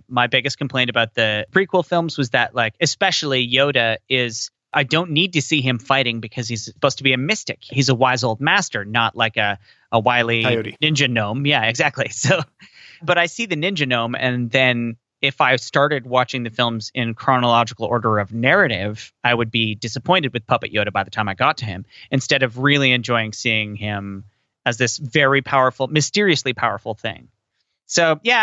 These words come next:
Speaker 1: I, I think you're right. I think it's, it's, it, maybe it's time to put away the, the orders and just go with chronological.
Speaker 2: And then, you know, then I don't know what you do with the standalones. I think you maybe just,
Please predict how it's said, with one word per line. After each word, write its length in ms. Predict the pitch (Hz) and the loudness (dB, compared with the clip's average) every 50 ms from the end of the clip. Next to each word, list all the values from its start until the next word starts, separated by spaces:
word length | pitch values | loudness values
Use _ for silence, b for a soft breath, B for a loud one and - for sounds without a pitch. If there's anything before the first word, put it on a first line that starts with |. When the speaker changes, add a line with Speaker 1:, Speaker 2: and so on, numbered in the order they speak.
| 208 | 4
Speaker 1:
I, 280 | 202 226 233 202 233 240 - | 4 2 2 0 -4 -4 -2
I 80 | 233 | -2
think 140 | 226 - 320 - | -2 -2 -4 -8
you're 80 | 262 | -4
right. 240 | 220 254 254 240 190 | 0 0 2 2 2
I 60 | 185 | 0
think 180 | - - 233 220 | -2 -2 -4 -6
it's, 240 | 220 - - - - - | -6 -6 -6 -6 -4 -4
it's, 180 | 196 - - - | -4 -4 -4 -2
it, 140 | - 190 - - | -2 -2 -2 0
maybe 240 | 175 175 190 220 214 | 0 0 0 2 0
it's 140 | 202 - | -2 0
time 160 | - 196 196 190 | 0 -2 -2 -2
to 60 | 185 | -2
put 180 | - - 185 170 | -4 -2 0 2
away 180 | 156 160 180 190 | 2 2 2 2
the, 360 | 175 151 135 127 120 110 113 _ | 2 2 2 0 0 -4 -8 _
the 140 | 131 131 127 - | -4 -4 0 2
orders 380 | 135 123 113 123 120 117 - | 2 2 2 2 0 -2 -2
and 100 | 131 143 | -2 -2
just 180 | 123 160 151 - | 0 0 0 0
go 140 | - 147 147 143 | 2 2 2 4
with 220 | 143 143 139 _ _ - | 2 2 0 _ _ -6
chronological. 580 | - - 143 147 147 160 180 180 - 117 - _ _ - | -2 0 2 4 4 2 2 0 -4 -12 -12 _ _ -2
Speaker 2:
And 140 | 160 143 | 2 4
then, 340 | 147 147 147 147 143 135 123 - - - | 4 6 6 4 4 2 0 -2 -6 -10
you 180 | - 139 131 131 | -8 -2 0 0
know, 220 | 127 123 123 123 | 2 2 2 2
then 260 | 117 113 117 117 117 - - | 2 0 0 0 -2 -4 -4
I 80 | 117 | -6
don't 140 | 113 123 127 | -4 -2 -2
know 80 | 127 123 | -2 0
what 80 | 123 123 | 0 0
you 80 | 117 | 0
do 160 | 107 120 117 113 | 0 0 0 0
with 120 | 110 - | -2 -2
the 80 | - - | -4 -6
standalones. 600 | - - 110 117 117 120 113 113 107 104 104 104 | -4 -2 0 0 0 0 0 0 -2 -2 -4 -6
I 60 | 104 | -8
think 280 | 104 - 120 113 - - | -8 -6 -6 -6 -6 -4
you 60 | 117 | -4
maybe 240 | 113 110 107 110 107 | -4 -4 -4 -4 -6
just, 520 | 104 110 107 104 - - - - - - | -6 -6 -6 -6 -6 -6 -6 -8 -10 -10